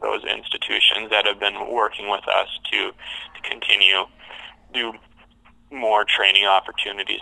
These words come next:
here in Watford City for folks. So, so we're excited for that. And then we got the Rib Fest, like, every year and the county fair. W-, Rib Fest this year brought in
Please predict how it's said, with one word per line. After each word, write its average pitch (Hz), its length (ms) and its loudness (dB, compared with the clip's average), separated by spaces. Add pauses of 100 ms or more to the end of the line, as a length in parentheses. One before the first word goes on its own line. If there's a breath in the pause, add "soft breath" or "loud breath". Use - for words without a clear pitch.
here 101 200 0
in 95 180 2
Watford 95 400 2 (120)
City - 260 -6
for - 120 -10 (100)
folks. - 320 -6
So, 52 220 -6 (160)
so 123 80 -6
we're 120 120 0
excited 98 440 0
for 98 80 -8
that. 92 280 4
And 107 100 -8
then 104 140 0
we 104 60 -6
got 101 160 4
the 98 80 0
Rib 95 240 0
Fest, 98 280 2
like, 95 180 0
every 95 280 0
year 95 360 4
and 95 220 -2
the 95 200 -4
county 95 320 0 (120)
fair. 95 360 2 (760 loud breath)
W-, - 280 -8
Rib 110 160 -2
Fest 101 240 0
this 98 180 -4
year 98 80 0
brought 95 300 4
in 95 200 -4